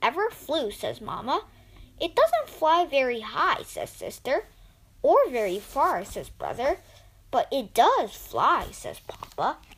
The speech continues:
More planes were soon built, says Papa. They flew higher, faster, and farther.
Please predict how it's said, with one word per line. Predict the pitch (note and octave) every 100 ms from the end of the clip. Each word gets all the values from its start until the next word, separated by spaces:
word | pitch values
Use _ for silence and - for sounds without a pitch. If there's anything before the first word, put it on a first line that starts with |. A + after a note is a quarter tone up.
| _ - _ -
More | A#3+ D#4+ D5+ -
planes | A#3+ G3+ F#3+ G3+
were | - G#3 G#3
soon | - - E4 A4 G#4+ A3+
built, | A3 A3 -
says | - - -
Papa. | - - G#2+ - - G4+ - _ - - -
They | A3+
flew | A3+ A3 G3 F#3
higher, | - E3+ G3+ E4 D5 - _ -
faster, | - A#3 B3 E4+ - G4 G4+ G#4 -
and | A#3 D#4+ F#4+
farther. | - A3 G3+ C3 G2+ G1+